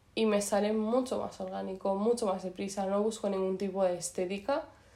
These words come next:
simplemente suelto a bocajarro y a chorro todo lo que pienso. Y, y me ha ayudado mucho en, en este proceso de, mm, de grounding y, y de sanación. Y, mm,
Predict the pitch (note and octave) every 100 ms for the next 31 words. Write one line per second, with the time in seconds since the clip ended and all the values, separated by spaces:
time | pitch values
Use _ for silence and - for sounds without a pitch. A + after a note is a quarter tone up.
0 | - - - - G#3 G3 G3 F#3 G3 G3
1 | - - - F#3+ F#3+ G3 F#3 F3 F3+ -
2 | F3+ F#3+ G3+ B3+ - - - G3 F3+ F3+
3 | - - F#3 G3+ G3+ F#3 F#3 F3+ F3 E3+
4 | G3+ F#3+ - B3+ B3+ - - - - -
5 | - - - - - - - A3 G#3+ G3+
6 | F#3+ F3+ F3+ G3+ - - G3+ G3 G#3 G#3+
7 | F#3+ F#3 F#3 F#3 - F#3 F3 F3 F#3 -
8 | - G3+ G3 - G3 F#3+ F#3+ F3+ G3 -
9 | - - - - - - - - - G#3
10 | F#3+ F#3+ F3+ F#3 F3 F3 F3 G3+ A#3 B3+
11 | B3 A3+ F#3+ E3+ - F#3+ F3+ F3 F3 E3+
12 | E3 - F#3 A3+ B3+ - - - - -
13 | - - - - G#3 G3+ F#3 F3 E3+ E3+
14 | E3+